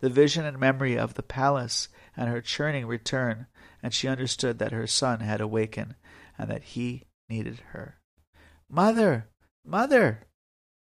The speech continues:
While coming to her external senses, Yashoda still remained captivated by the pastimes of her songs.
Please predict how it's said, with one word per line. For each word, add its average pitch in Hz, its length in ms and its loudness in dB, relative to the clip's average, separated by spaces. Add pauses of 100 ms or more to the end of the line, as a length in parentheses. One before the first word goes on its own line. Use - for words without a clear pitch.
(800)
While 113 140 0
coming 123 360 -6
to - 120 -4
her 120 80 0
external 131 420 -6
senses, 120 560 -4
Yashoda 139 400 2
still 185 300 4
remained 117 420 0
captivated 117 720 -2
by 117 140 0
the 117 100 -6
pastimes 131 680 -4
of 113 80 -6
her 113 120 -4
songs. 135 640 -6